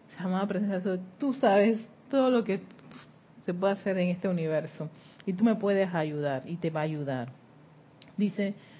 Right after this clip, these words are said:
"No se le va a escapar." Y te dice, "Maestro, te lo aseguro." Por otra parte, el hombre podrá consciente o inconscientemente utilizar lo necesario de esta presencia de Dios Yo Soy o energía divina para acumular millones de dólares,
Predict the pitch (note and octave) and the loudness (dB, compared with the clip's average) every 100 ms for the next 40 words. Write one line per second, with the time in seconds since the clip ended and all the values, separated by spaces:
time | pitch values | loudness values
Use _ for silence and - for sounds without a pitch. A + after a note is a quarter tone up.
0 | - - G3 G#3+ A#3 B3 A3+ F3+ E3 E3 | -20 -6 0 4 4 2 0 2 0 -2
1 | - - C#3+ C3 - - - - - - | -4 -4 -4 -6 -12 -20 -20 -20 -20 -20
2 | - F#3 F3+ E3+ G3+ F#3+ E3 F#3 F3 - | -8 -6 -2 -2 0 -2 -2 -4 -6 -10
3 | - E3+ D#3 D3+ - - - C#3+ C3+ D3 | -2 0 0 -4 -6 -12 -12 -10 -6 -6
4 | C#3 C3 B2 - - - - - - - | -6 -8 -14 -20 -20 -20 -20 -20 -20 -20
5 | - - - - - - C#4+ D#4+ F4 F4+ | -18 -16 -16 -16 -16 6 8 10 8 8
6 | E4+ C#4+ C4+ B3 C#4+ E4 D#4+ E4 A3+ A3+ | 10 10 8 8 8 8 6 6 6 6
7 | A#3 A#3 A3 A3 D#4+ D#4+ E4+ C#4 C4 A#3 | 6 6 2 2 0 2 4 6 6 4
8 | B3+ C4+ C#4 C4+ C4+ B3+ G#3+ B3+ B3 C4 | 6 6 8 6 4 2 2 4 6 6
9 | C4 A#3 A3 G#3 F#3 F#3 D4+ E4+ F4 C#4 | 8 8 6 2 0 4 4 6 6 8
10 | A#3+ A#3+ C#4 C#4 G3 B3 A#3+ A#3 B3 G#3+ | 6 6 2 4 4 4 4 4 2 2
11 | G#3 A3+ A3 B3+ G3+ G#3 G3+ G3+ F#3+ F3+ | 2 0 0 2 2 2 2 4 4 2
12 | A#3+ C4 D4 C4 A3+ A3 A#3 - G3+ G3 | 4 4 4 4 4 4 0 2 4 6
13 | A3 G#3+ A3+ A3+ A#3+ B3+ B3 G#3 C4 C#4 | 6 4 6 8 8 8 8 8 6 8
14 | D#4 E4+ D#4 A#3+ B3+ B3+ F#3 D#3 D#3 | 6 2 2 4 6 6 4 2 -2